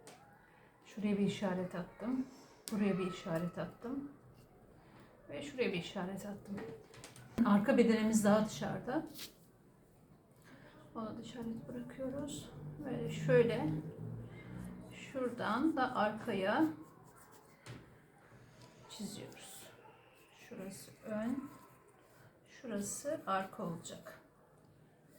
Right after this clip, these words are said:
Şu şekil. Şuradaki düzenlemeyi yapacağız. Şurası ön, ön. Şurası arka. Bedeni çizdik.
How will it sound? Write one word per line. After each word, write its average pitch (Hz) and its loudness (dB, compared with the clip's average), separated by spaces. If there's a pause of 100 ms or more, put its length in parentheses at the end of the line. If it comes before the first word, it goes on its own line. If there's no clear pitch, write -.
(120)
Şu 240 -8
şekil. 208 -6 (1600)
Şuradaki 202 -10
düzenlemeyi 185 -4
yapacağız. 226 -6 (380)
Şurası - -10
ön, 269 -4 (840)
ön. 233 0 (2000)
Şurası 214 -2
arka. 175 -4 (3000)
Bedeni 226 8
çizdik. 226 4